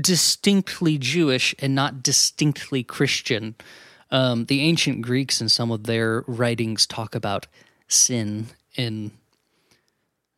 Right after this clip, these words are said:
similar wording. Um, you've probably heard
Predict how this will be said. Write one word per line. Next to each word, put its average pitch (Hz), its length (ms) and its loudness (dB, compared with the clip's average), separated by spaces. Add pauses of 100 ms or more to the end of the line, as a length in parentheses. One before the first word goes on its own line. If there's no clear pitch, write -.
(140)
similar 147 560 4
wording. 143 420 2 (320)
Um, 117 460 -2 (1080)
you've - 240 -4
probably 160 760 0
heard 160 560 2